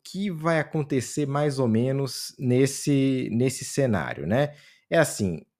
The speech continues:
é, em teoria, o Paulo Autuori chega pra ser aquele cara que vai dar a imagem dele, né? Ou seja, vai ser de fato o técnico que vai dar o treino, inclusive deu o treino hoje, é, já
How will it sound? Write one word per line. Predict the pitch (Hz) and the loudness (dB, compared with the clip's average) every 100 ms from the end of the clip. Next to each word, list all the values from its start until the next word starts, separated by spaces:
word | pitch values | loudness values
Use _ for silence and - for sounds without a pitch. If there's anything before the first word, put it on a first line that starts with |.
| _ 104 | _ -6
é, | 101 98 98 92 - _ _ _ - | -2 -2 -4 -6 -10 _ _ _ 0
em | 190 | 0
teoria, | 196 190 160 127 98 - - _ _ _ _ _ - | 6 6 6 6 4 2 -8 _ _ _ _ _ -6
o | 120 | -6
Paulo | 113 139 135 | 6 6 8
Autuori | 131 127 110 101 | 4 4 4 2
chega | 98 - 147 139 | -2 2 2 2
pra | 131 117 | 0 -2
ser | - 110 | 0 -2
aquele | 107 107 | 0 -4
cara | 104 107 101 92 | -2 0 2 0
que | - | -4
vai | 101 104 | 0 0
dar | 98 98 92 90 80 | 2 0 0 -2 -4
a | 92 113 | -2 0
imagem | 101 117 170 135 113 92 | 2 2 2 0 0 0
dele, | 117 156 117 | -2 -2 -2
né? | 101 | -2
Ou | 95 | -4
seja, | - 85 | -10 -8
vai | 92 | -8
ser | 101 120 | -6 -8
de | 120 | -8
fato | - 110 - 104 _ _ _ | 0 0 0 -14 _ _ _
o | 202 | 0
técnico | 202 151 135 120 - | 2 2 2 -4 -4
que | 117 | -2
vai | 107 107 | 2 2
dar | 139 | 2
o | 170 | 2
treino, | 214 214 | 0 2
inclusive | 151 117 110 104 | 0 -2 0 -2
deu | 104 123 147 | 2 4 4
o | 120 | 2
treino | 110 107 104 | 0 2 0
hoje, | 98 101 98 101 _ _ _ | 0 -2 -4 -10 _ _ _
é, | 95 95 90 | -6 -4 -4
já | 90 101 107 101 | -2 4 4 2